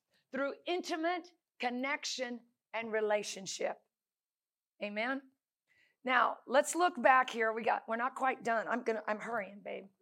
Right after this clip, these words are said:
All right. Um, John chapter sixteen. Let's back up a little bit. Are you flowing with us today? All right. John sixteen, verse twenty-two. It says, and Jesus is talking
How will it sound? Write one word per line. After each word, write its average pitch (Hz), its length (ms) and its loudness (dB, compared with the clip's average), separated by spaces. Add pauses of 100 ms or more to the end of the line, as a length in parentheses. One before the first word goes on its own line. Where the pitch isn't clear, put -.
(420)
All 214 140 6
right. 202 240 4 (440)
Um, 233 300 6
John 320 440 8
chapter 285 440 4
sixteen. 220 960 0
Let's 226 220 2
back 262 320 6
up 262 160 4
a 220 40 -2
little 208 260 -2
bit. 196 300 0 (2750)
Are 240 80 6
you 247 120 -4
flowing 302 420 2
with 330 160 -2
us 320 180 -4
today? 330 360 4 (520)
All 226 140 6
right. 214 260 6 (640)
John 311 340 8
sixteen, 294 640 -2
verse 302 260 2
twenty-two. 277 680 -2 (520)
It 277 140 2
says, 285 500 2
and 269 160 2
Jesus 349 460 4
is 294 160 -2
talking 277 640 4